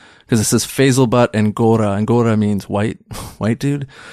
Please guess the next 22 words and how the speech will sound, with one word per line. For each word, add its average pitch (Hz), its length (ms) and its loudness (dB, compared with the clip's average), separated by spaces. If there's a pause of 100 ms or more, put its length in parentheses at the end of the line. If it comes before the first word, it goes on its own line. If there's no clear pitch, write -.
(300)
And 196 80 0
that's 208 180 0
got, 175 120 0
like, 120 140 -2
five 143 420 0
hundred 131 320 0
thousand 113 680 0
hits. 104 640 -4 (280)
And 110 100 0
then 110 140 4
my 113 220 4
clip 117 220 -4
is, 104 100 -4
like, 101 240 -8 (420)
underneath 104 500 0
<laughs> 180 80 0
that. - 320 -8 (360)
And 110 140 -2
it's 104 100 -8
like, 110 180 0
"Seven 160 540 0
fifty, 104 800 -4